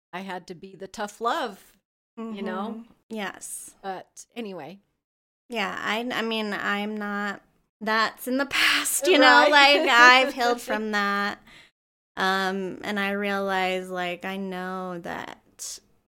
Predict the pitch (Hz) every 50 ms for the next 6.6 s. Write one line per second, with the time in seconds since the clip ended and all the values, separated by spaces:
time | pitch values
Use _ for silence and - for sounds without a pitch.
0 | _ _ - 240 220 220 214 214 208 208 214 - - 202 196 180 175 175 180 -
1 | - - 202 185 185 175 190 - - - 208 196 190 185 180 196 190 - - -
2 | - - - - 214 214 - - - - - - - - - - - - - -
3 | - 226 - - - - 247 - 240 233 233 240 254 240 220 202 190 190 185 190
4 | 185 185 185 190 185 - - - 151 139 139 - - - - - _ _ _ -
5 | 220 220 214 202 196 202 196 196 190 185 185 180 190 202 208 196 208 214 202 208
6 | 208 196 202 202 202 202 - - - - - -